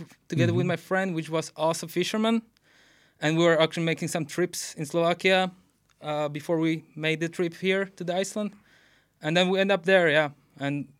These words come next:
Speaker 1: I remember first time when we just get here, we even fly from Reykjavik to the Húsavík. And we saw all the rivers, all the lakes, and it was just like,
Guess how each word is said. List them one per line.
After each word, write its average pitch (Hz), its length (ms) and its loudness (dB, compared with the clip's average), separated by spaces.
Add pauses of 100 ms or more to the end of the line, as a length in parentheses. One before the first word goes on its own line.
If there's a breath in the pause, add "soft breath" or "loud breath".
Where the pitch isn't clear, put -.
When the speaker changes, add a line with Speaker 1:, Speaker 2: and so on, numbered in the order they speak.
(160)
Speaker 1:
I 147 60 -4
remember 156 400 -2
first 143 340 -2
time 147 260 0
when 139 200 -2
we 139 60 -6
just 131 220 -6
get 147 160 -2
here, 139 160 -2
we 143 120 -4
even 143 240 -4
fly 160 260 2
from 156 180 -6
Reykjavik 151 420 0
to 143 100 -4
the 143 400 -2
Húsavík. 202 400 0 (720 soft breath)
And 139 100 -2
we 143 60 -2
saw 170 400 2
all 151 260 -2
the 147 140 0
rivers, 143 360 0
all 151 120 0
the 143 100 -6
lakes, 143 400 0
and 139 140 -2
it - 40 -2
was 135 160 -2
just 131 200 -4
like, 127 240 -6